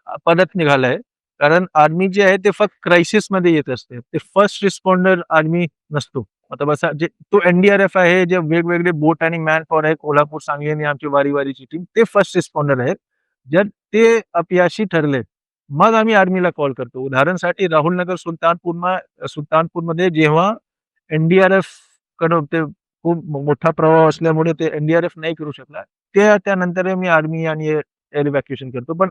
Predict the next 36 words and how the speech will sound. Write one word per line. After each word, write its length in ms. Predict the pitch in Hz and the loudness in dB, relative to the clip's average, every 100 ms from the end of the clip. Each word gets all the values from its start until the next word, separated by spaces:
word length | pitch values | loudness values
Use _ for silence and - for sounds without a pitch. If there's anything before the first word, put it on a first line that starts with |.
| - | 2
आर्मी 340 | 147 151 180 | 4 4 0
तिथे 260 | 185 185 196 | -2 -4 -6
स्टँडबाय 480 | - 170 170 175 214 | -2 -2 0 0 0
मध्ये 240 | 208 196 | 0 0
नाही 200 | 175 147 | 0 -2
राहणार 260 | 131 123 120 | -2 -6 -8
की 140 | 135 | -12
पूर 260 | - 156 151 | -6 -2 0
आला 160 | 147 | 0
तर 160 | 139 139 | -2 -4
आम्ही 220 | 135 143 | -8 -8
हे 680 | 233 _ _ _ _ _ - | -12 _ _ _ _ _ -8
होतं. 180 | 127 113 - | -8 -8 -2
पण 160 | 175 185 _ _ _ _ _ _ _ - | -2 -2 _ _ _ _ _ _ _ -4
मला 160 | 143 | 2
हे 140 | 156 180 | 4 4
सांगावे 400 | 208 196 190 190 | 2 2 4 4
लागेल 240 | 190 196 196 | 4 2 0
की 160 | 202 | -2
मेजर 320 | 180 160 170 185 | -2 -2 0 0
सोनू 340 | - 180 190 | 0 -2 2
यादव 300 | 185 175 175 | 2 2 2
होते, 260 | 151 151 190 | 0 -2 -10
ते 220 | _ 160 | _ 0
आर्मी 280 | 143 151 165 | 0 0 -4
तुकडीचे 720 | - 156 151 151 156 151 139 | -6 -6 -2 -2 0 0 0
हेड 400 | - 107 147 180 _ _ _ _ _ _ | -4 -4 -4 -4 _ _ _ _ _ _
आणि 160 | 143 160 - | -8 -8 -4
अतिशय, 520 | 156 151 190 180 202 202 | -4 -2 -2 0 2 2
अतिशय 420 | 180 185 180 196 | 2 0 -2 -4
चांगला 440 | - 170 170 185 | 0 0 2 2
प्रतिसाद 580 | 185 175 175 - 175 156 _ _ _ - | 0 -6 -8 -4 -4 -4 _ _ _ -6
त्यांच्याकडून 560 | 151 160 151 156 151 | -4 -2 -4 -2 -2
मिळाला 260 | 143 135 127 | -2 0 0
होता. 300 | 123 - 117 | -2 -6 -12
बहुत 300 | 123 123 139 | -8 -2 -2